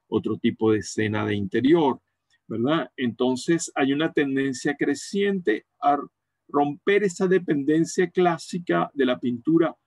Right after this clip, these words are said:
con la naturaleza y por otro lado con el relato, porque la naturaleza, la pintura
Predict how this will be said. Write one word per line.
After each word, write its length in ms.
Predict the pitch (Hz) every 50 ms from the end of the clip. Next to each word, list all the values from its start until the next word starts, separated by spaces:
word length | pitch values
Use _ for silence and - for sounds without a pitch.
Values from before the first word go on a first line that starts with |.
| _ _ _ _ _ _ _ _ _ _ _
con 240 | - 127 113 107 110
la 100 | 143 165
naturaleza 800 | 180 190 175 180 185 175 165 147 131 135 127 - - 151 - -
y 100 | - 143
por 180 | - 127 123 117
otro 220 | 107 - 113 123
lado 260 | 135 104 107 113 113
con 180 | - 135 127 120
el 180 | 117 110 101 101
relato, 580 | 107 104 107 107 104 - - _ - - - _ _ _ _ _
porque 240 | - - - - 117
la 140 | 120 120 117
naturaleza, 840 | 123 117 113 107 95 - 117 110 107 104 104 104 104 - - 131 123
la 140 | 120 104 101
pintura 580 | - 117 104 95 90 - 107 120 120 123 131